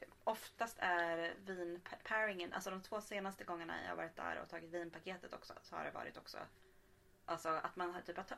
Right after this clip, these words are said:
tagit någonting med maten och sen så har det varit så här, "Ah, jo, men det här var gott." Och så tog man typ ett glas, en s-, drick lite av vinet och så bara, "Ah,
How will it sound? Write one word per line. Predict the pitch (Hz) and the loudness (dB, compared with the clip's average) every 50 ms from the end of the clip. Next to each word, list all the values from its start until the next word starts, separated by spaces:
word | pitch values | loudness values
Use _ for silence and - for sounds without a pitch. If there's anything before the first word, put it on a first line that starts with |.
| - | 0
tagit | - 254 247 240 - - | 2 2 2 2 2 0
någonting | 220 214 214 208 196 | 0 0 2 0 -2
med | 196 214 | 0 2
maten | 254 294 - - 277 285 302 294 - - - - - - - - - - - - - - - | 2 2 2 2 0 0 0 -2 -6 -12 -20 -20 -20 -20 -20 -20 -20 -20 -20 -20 -20 -6 -2
och | - 247 | -2 0
sen | 233 214 196 190 | 2 0 0 6
så | 190 185 | 8 8
har | |
det | 180 175 | 10 10
varit | 170 170 - | 8 6 4
så | - | 0
här, | - 240 - 523 554 - | -6 -6 -6 -6 -8 -2
"Ah, | - 359 359 466 | -2 0 2 2
jo, | 403 381 | 2 2
men | 359 | 4
det | 320 | 6
här | 277 285 | 8 8
var | 254 - | 8 6
gott." | - - - - | 2 -2 -4 -6
Och | 196 | -8
så | 196 | -4
tog | - - 190 175 | 0 0 0 2
man | 180 175 175 | 2 0 0
typ | 175 170 - | 0 -2 -2
ett | - - - | -4 -10 0
glas, | - 180 170 170 - - - - - - - - - - - | 2 4 4 4 2 -2 -6 -6 -8 -10 -14 -20 -14 0 2
en | 175 180 175 180 | 2 2 2 -2
s-, | 180 - - - | -6 -10 -12 -14
drick | 170 165 175 170 165 - - - - | -12 -6 -4 -4 -4 -6 -10 -14 -12
lite | 185 175 180 - - | -12 -10 -4 -2 -2
av | 165 - - | -2 -2 0
vinet | 214 262 269 254 262 262 - | 0 2 4 4 2 2 0
och | - - | -6 -2
så | - | 2
bara, | 165 147 131 - - - - - - - - | 4 4 4 4 0 -8 -20 -20 -20 2 6
"Ah, | - 466 440 - | 10 10 10 10